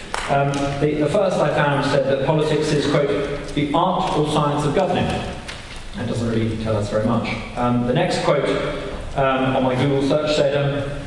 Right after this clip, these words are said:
"the activities of government concerning political relations within countries." Um, not, not very inspiring. And then my eye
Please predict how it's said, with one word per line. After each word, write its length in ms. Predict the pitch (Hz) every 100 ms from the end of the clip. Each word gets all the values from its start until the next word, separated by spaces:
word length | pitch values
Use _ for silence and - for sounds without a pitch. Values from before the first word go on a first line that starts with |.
| - -
"the 140 | 143
activities 840 | 143 - - 175 156 147 - - -
of 180 | 131
government 400 | 151 143 143 147 - 143 -
concerning 560 | 143 127 151 139 135 131 117 -
political 320 | 143 147 139
relations 440 | 131 135 135 135
within 220 | 139 139 143
countries." 420 | 170 160 - - - - -
Um, 340 | 123 123 120
not, 220 | 123 120
not 180 | 127 117
very 560 | 123 123 117 110 113 - -
inspiring. 500 | 123 120 160 151 - - 78 - - - - -
And 80 | 151
then 140 | 180 196
my 180 | 185
eye 720 | 180 175 170 156 143 139 -